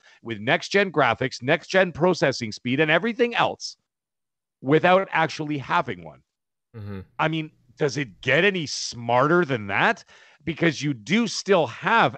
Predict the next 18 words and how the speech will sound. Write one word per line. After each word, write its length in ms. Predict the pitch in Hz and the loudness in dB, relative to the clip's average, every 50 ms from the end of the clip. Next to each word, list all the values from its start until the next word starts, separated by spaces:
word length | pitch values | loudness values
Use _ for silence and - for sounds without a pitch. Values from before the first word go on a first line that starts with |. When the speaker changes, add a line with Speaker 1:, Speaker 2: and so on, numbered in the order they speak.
| - | 0
Speaker 1:
out 320 | - 175 208 226 226 - - | 4 6 6 6 4 2 -2
there, 320 | 127 98 90 90 107 107 _ _ _ _ _ _ _ _ 101 | -6 -6 -6 -6 -10 -12 _ _ _ _ _ _ _ _ -6
give 200 | - 175 208 202 | 0 0 2 2
or 100 | 202 190 | 0 -2
take, 300 | - - 175 175 165 - | -4 -4 -4 -4 -2 -2
anywhere 340 | 170 180 196 214 190 185 170 | -2 -2 0 2 2 2 2
between 360 | 135 160 - - 160 151 139 | 0 -2 -6 -4 -4 -4 -4
sixty 560 | - - - 196 202 - - - 208 196 165 | -6 -4 -2 -2 -2 -2 -4 -6 -4 -2 -2
and 160 | 147 143 143 - _ _ _ _ _ _ _ _ _ _ _ _ | -2 -4 -6 -8 _ _ _ _ _ _ _ _ _ _ _ _
seventy 680 | - - - - 170 175 180 175 180 165 165 165 160 | -12 -8 0 4 4 4 4 4 2 0 0 -2 0
million 640 | 147 147 160 175 190 202 185 160 143 123 127 131 135 - _ - | 2 4 4 6 6 6 6 4 2 0 0 -4 -8 -8 _ -4
Xbox 540 | 160 160 - - - 175 170 170 - - 135 | -4 -4 -4 -2 2 2 2 2 2 -2 -6
Ones 400 | 139 165 208 247 220 160 120 135 | -2 0 2 2 2 0 -2 -2
out 160 | 117 123 117 | -2 -2 -2
there 180 | - 139 135 139 | -2 -2 -2 0
in 60 | 143 | 0
the 80 | 156 170 | 0 0
wild. 500 | 202 254 277 247 131 85 78 76 - | 2 2 2 0 0 -2 -6 -12 -16